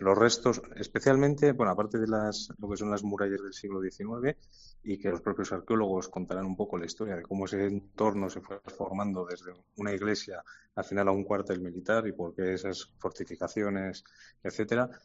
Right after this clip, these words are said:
Sobre todo también los restos, eh, aparecen restos de la iglesia románica, pero sobre todo los restos de,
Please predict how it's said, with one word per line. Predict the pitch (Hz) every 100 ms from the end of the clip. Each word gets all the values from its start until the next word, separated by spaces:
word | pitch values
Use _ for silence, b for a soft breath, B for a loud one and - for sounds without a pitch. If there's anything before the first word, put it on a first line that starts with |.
| B -
Sobre | 104 98
todo | 110
también | 110 113 117
los | 104
restos, | 98 117 - - 123 117 - - -
eh, | - 95 90 87 69 67 95
aparecen | 95 95 - 104
restos | 98 104
de | 101
la | 98
iglesia | 98 98
románica, | 98 104 110 113
pero | 95
sobre | 95 95
todo | 104
los | 101
restos | 104 104 - 110
de, | 101 95